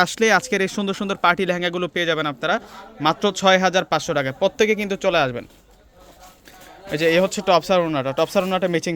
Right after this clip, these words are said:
থাকবে। একেবারে হচ্ছে আপডেট কালেকশন। এটা হচ্ছে মেরুন কালারে থাকবে, এটা রিয়েল মেরুন কালারের মধ্যে থাকবে। চার পাঁচটা লেয়ারে কিন্তু ডিজাইন করা হয়েছে লেহেঙ্গাটার মধ্যে। মাত্র ছয় হাজার পাঁচশো টাকা, সেরকম লেহেঙ্গা,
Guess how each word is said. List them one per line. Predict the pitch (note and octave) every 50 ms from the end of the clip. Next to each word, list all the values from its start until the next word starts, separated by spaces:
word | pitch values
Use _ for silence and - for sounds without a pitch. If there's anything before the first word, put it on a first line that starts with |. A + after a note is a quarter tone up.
| C#3+ C#3+
থাকবে। | C3 A#2+ G#2+ G#2+ F#2+ - - _ _ - - - - - - - - - - - - - - - - - - - - - D3+ D#3+
একেবারে | E3 - G3+ F3+ F#3 F#3 F#3+ G3 G3
হচ্ছে | F#3+ F#3+ - - G#3+ G#3 G#3+ A3 G#3 G#3 - - - - - - - - - - D#3
আপডেট | - E3+ E3 G3 F3+ - G3
কালেকশন। | E3 D3 C#3 - - B2 G#2 G#2 - _ _ - - - - - - - -
এটা | D3 C#3+ F3+
হচ্ছে | F3 - F#3+ F3
মেরুন | F#3 F#3 G3+ G3+ F#3+ E3+
কালারে | F3 D#3 D3+ C#3 C#3 D3
থাকবে, | C3+ B2 C3 C#3+
এটা | C#3 E3+ D#3
রিয়েল | E3 F#3 F#3+ F#3+ E3+
মেরুন | E3+ E3+ F3+ F#3 E3+
কালারের | - E3 D#3 D3+ D3+ D3
মধ্যে | C#3+ C#3+ C3+ C#3+
থাকবে। | C3 B2+ C3+ F3 G#3+ - - - - - - - -
চার | F3+ F3+ F#3 -
পাঁচটা | - G3+ - - A3 F#3
লেয়ারে | F3 F3 F#3 F#3 F#3+
কিন্তু | F#3+ F#3+ F3+ F3+ E3
ডিজাইন | D#3+ D#3+ E3 E3 D3+
করা | E3 D#3
হয়েছে | D3 C#3 - D3+
লেহেঙ্গাটার | C#3+ C#3+ C#3+ C3+ B2 B2+ B2+ B2
মধ্যে। | A#2+ A2+ - C3 - - - - - - - - - D3
মাত্র | D#3 D#3+ D#3+ - G3 F#3+ F3+ -
ছয় | F#3+ F3+ F3+ F3+
হাজার | F3+ E3+ F3+ E3+ -
পাঁচশো | D3+ D3 - - D3+ B2+
টাকা, | B2 A#2 A#2+ B2 -
সেরকম | F#3 F#3 F#3 F#3 F#3+ G3 F3 D#3+
লেহেঙ্গা, | C#3+ C#3+ B2+ A#2+ A2+